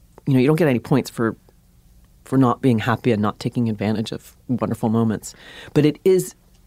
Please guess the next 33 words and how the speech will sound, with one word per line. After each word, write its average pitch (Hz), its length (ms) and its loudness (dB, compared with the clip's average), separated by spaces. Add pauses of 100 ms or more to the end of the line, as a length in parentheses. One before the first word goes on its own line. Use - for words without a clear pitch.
different. 101 480 -2 (260)
I, 139 80 2
I 135 80 4
always 151 220 2
feel 151 100 0
like 131 80 -2
I - 20 0
have 127 140 -2
to 135 60 -6
kind 139 160 -4
of 101 120 -8
balance 117 360 0
it 113 100 0
out, 131 280 -4
if - 120 -16
that - 140 -4
makes 156 200 -6
sense. 185 280 -6
Like, 123 120 -12
if - 120 -20
I 123 40 -10
have 110 140 -10
one 120 200 -4
trip - 300 -16
like 117 140 -10
that, 120 200 -8
I - 40 -12
have 123 200 -12
to 170 80 -12
have 113 140 -10
another 110 460 -6
that - 180 -16
is, - 300 -16